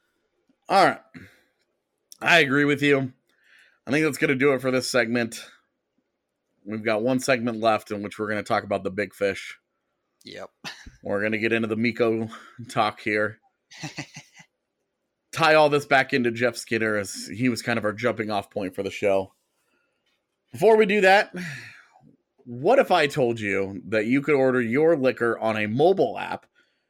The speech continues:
Speaker 1: have it delivered to you the same day, and save money doing it? Because that's exactly what I'm telling you.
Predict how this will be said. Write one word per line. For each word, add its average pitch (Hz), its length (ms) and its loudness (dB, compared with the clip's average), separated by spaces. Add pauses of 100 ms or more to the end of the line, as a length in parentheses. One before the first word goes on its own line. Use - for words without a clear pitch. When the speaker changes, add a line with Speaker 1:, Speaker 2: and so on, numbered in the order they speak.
(160)
Speaker 1:
have 151 220 2
it 160 100 0
delivered 147 440 0
to 127 80 0
you 120 160 2
the 98 100 -8
same 190 360 0
day, 107 380 0 (320)
and 190 360 0
save 170 380 2
money 151 280 2
doing 110 360 0
it? 85 180 -12 (680)
Because 90 220 -2
that's 185 240 4
exactly 165 500 2
what 147 160 4
I'm 131 120 2
telling 82 340 -6
you. 101 140 -10